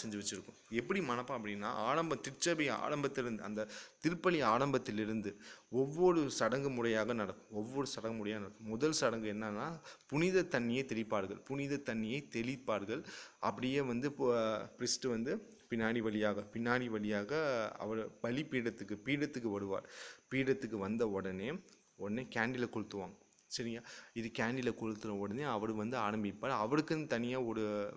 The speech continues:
வேதம் கொடுக்கப்படும். அந்த வேதத்தில் என்ன எழுதியிருக்கோ, இன்னைக்கு ஞாயிற்றுக்கிழமை திருப்பலினா இதை வாசிக்கணும், செவ்வாய்க்கிழமை திருப்பலினா இதை வாசிக்கணும்,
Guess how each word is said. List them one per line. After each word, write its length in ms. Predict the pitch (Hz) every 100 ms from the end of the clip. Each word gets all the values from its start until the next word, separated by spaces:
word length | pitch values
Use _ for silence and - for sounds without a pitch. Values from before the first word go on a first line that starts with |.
| 98
வேதம் 320 | 110 120 117
கொடுக்கப்படும். 580 | 120 110 113 101 120 165 - -
அந்த 240 | - 120 113
வேதத்தில் 500 | 120 147 156 156 131
என்ன 260 | 110 127
எழுதியிருக்கோ, 540 | 135 117 110 104 101 107
இன்னைக்கு 280 | 120 117
ஞாயிற்றுக்கிழமை 580 | 110 107 151 156 147 135
திருப்பலினா 480 | - 123 123 117 135
இதை 260 | 147 107 113
வாசிக்கணும், 580 | 110 107 120 107 98 - -
செவ்வாய்க்கிழமை 640 | - 131 127 147 139 135
திருப்பலினா 480 | 127 123 113 120 123
இதை 260 | 156 117 117
வாசிக்கணும், 540 | 107 104 107 101 92